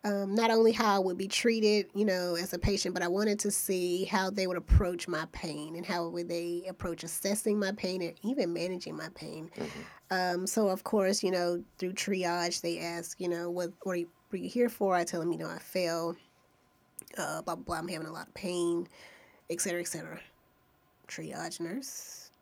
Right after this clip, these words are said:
Speaker 1: doesn't even ask me to rate my pain.
Speaker 2: Really?
Speaker 1: And I think, "Okay, well, all right. Well, maybe this is just part of their process." You know, I've never been to the emergency department as a patient, so I don't know.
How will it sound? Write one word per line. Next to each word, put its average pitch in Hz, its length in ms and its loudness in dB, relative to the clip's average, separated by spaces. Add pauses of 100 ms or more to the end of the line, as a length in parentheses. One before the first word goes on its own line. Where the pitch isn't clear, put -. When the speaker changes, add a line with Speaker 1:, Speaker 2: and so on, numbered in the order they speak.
(180)
Speaker 1:
doesn't - 300 -12
even 180 200 -8
ask 208 200 -12
me 233 100 -4
to 247 100 -4
rate 247 260 0
my 311 100 0
pain. 311 420 -2 (1200)
Speaker 2:
Really? 165 560 -4
Speaker 1:
And 190 100 -6
I 202 120 -4
think, 180 360 -10 (200)
"Okay, 233 300 -6
well, 254 240 0 (800)
all 220 60 -6
right. 269 360 -2
Well, 208 140 2
maybe 214 240 2
this 262 220 -6
is - 120 -6
just - 160 -8
part 247 180 4
of 254 60 6
their 285 120 4
process." 262 680 0
You 240 100 4
know, 208 80 4
I've 254 160 10
never 226 240 10
been 415 160 8
to 370 120 8
the 214 100 4
emergency 190 460 0
department 170 400 -2
as 165 160 -2
a 165 40 -8
patient, 160 380 -10
so 165 180 -6 (120)
I 302 600 -4 (100)
don't 349 220 2
know. 302 320 2